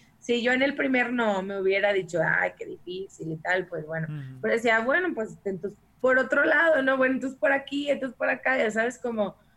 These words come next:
Speaker 1: porque no veía la opción de que no sucediera. O,
Speaker 2: Ujú.
Speaker 1: y muchas veces sí lo creí, que dije, "Ay, ya me cansé", o sea, o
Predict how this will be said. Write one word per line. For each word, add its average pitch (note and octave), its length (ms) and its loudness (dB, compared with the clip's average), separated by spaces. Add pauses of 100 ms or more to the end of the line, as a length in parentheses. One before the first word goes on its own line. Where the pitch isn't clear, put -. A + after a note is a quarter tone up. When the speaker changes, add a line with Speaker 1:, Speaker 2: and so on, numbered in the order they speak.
(880)
Speaker 1:
porque A#3 840 2
no B3 260 2
veía D4 320 2
la D#4+ 120 2
opción B3 280 0
de C4 100 0
que C4 100 0
no A#3+ 200 0
sucediera. F#3+ 760 0 (140)
O, G#3 140 2
Speaker 2:
Ujú. C#3 180 -4
Speaker 1:
y A#3 420 -4
muchas A#3+ 340 2
veces C4 260 4
sí B3+ 80 0
lo A#3+ 140 2
creí, A3+ 320 2
que G3+ 80 0
dije, F#3 180 0
"Ay, F3+ 160 4
ya D#3 100 0
me F3 140 -6
cansé", E3+ 440 -2
o G3+ 140 4
sea, F3 240 2
o F#3 260 2